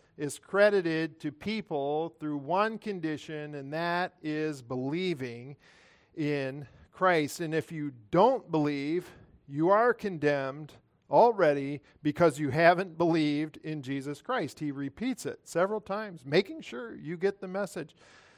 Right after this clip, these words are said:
Salvation, eternal life, an inheritance in the kingdom, entrance into the kingdom is conditioned on believing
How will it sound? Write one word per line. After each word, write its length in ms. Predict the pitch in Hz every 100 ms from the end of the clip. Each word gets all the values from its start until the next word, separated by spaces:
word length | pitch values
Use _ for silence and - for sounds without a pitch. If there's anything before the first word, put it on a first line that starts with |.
| _
Salvation, 880 | - 170 180 185 190 185 - 139 110 _ _ _ -
eternal 540 | 143 - 165 190 196
life, 420 | 185 180 170 131 - _ _ _ _ _
an 140 | 147 151
inheritance 800 | 147 107 180 202 196 196 185 -
in 160 | 196
the 80 | 196
kingdom, 600 | 185 190 185 175 143 123 123
entrance 580 | 170 202 208 208 190 -
into 240 | 185 165
the 140 | 151 143
kingdom 520 | - 156 143 131 120
is 220 | - 160 -
conditioned 760 | 165 147 175 208 - 165 135
on 280 | 120 147 143
believing 760 | 135 139 170 208 180 151 131